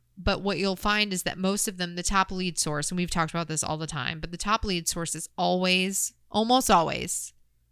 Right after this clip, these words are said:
Sphere, past clients, repeat referral business,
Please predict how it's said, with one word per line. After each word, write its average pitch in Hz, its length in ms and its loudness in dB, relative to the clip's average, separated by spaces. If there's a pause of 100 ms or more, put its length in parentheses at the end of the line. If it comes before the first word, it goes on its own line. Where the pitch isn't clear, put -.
(800)
Sphere, - 500 -6 (640)
past - 220 -6
clients, - 460 -6
repeat 170 400 -6
referral 165 380 -8
business, - 580 -6